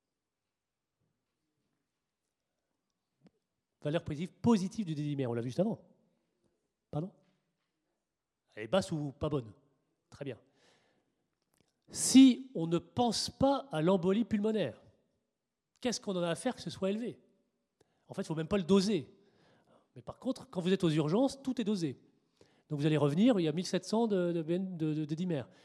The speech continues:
Ouais, mais je ne pense pas à ça. » « Ouais, mais qu'est-ce que je fais ? » « Ben, j'en fais rien parce que je ne pense pas à ça. » Ayez ce courage-là. Ne tombez pas dans les pièges.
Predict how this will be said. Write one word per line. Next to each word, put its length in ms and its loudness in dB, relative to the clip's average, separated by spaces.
Ouais, 60 -8
mais 80 -8
je 60 -14
ne 40 -20
pense 140 -2
pas 120 0
à 40 0
ça. » « 340 -8
Ouais, 60 -8
mais 80 -8
qu'est-ce 160 -12
que 80 -10
je 60 -16
fais ? » « 220 -10
Ben, 60 -10
j'en 100 -6
fais 140 -4
rien 240 0
parce 140 -8
que 80 -4
je 40 -14
ne 40 -16
pense 100 -10
pas 120 -8
à 40 -12
ça. » 180 -16
Ayez 220 -2
ce 120 -6
courage-là. 640 -4
Ne 180 -10
tombez 500 -4
pas 200 -4
dans 120 -2
les 80 -4
pièges. 360 -6